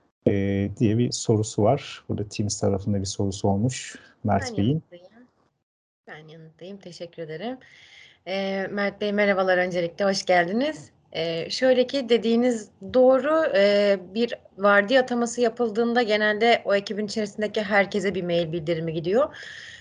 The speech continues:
Speaker 2: Normalde ya şu anda uygulama, e, çok kapsamlı, çok detaylı bir uygulama değil. Sadece vardiya atamak üzerine ve herkese vardiyalarını bildirmek üzere. Ancak, e, dediğiniz gibi bir işlem şimdilik yapılamıyor.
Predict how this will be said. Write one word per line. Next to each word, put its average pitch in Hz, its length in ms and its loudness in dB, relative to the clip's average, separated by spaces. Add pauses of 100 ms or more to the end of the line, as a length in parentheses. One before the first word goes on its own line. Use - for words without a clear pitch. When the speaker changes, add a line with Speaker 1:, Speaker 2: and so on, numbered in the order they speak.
(100)
Speaker 2:
Normalde 262 500 4
ya 240 320 4
şu - 220 -2
anda 302 300 2
uygulama, 277 800 2
e, 208 500 2 (280)
çok 269 220 -2
kapsamlı, 254 460 2
çok 247 200 -4
detaylı 226 460 4
bir 240 40 -2
uygulama 240 480 -2
değil. 262 160 -6
Sadece 220 480 2
vardiya 214 400 4
atamak 226 360 -4
üzerine 170 300 -2
ve 208 80 2
herkese 196 440 0
vardiyalarını 185 640 0
bildirmek 202 480 -4
üzere. 170 380 -2 (600)
Ancak, 269 520 4
e, 175 320 -2
dediğiniz 247 380 0
gibi 254 220 -2
bir 262 60 0
işlem 311 340 0
şimdilik 330 600 0
yapılamıyor. 285 640 0